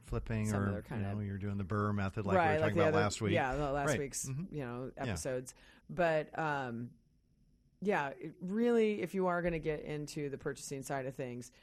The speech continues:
Speaker 2: think long and hard about how you're gonna do that.
Speaker 1: Mm-hmm.
Speaker 2: 'Cause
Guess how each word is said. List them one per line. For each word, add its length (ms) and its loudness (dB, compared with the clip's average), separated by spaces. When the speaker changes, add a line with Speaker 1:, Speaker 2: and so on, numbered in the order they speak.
Speaker 2:
think 260 0
long 240 0
and 100 -2
hard 220 0
about 240 -4
how 220 -4
you're 160 -4
gonna 180 -8
do 220 -8
that. 360 -12
Speaker 1:
Mm-hmm. 280 -4
Speaker 2:
'Cause 280 2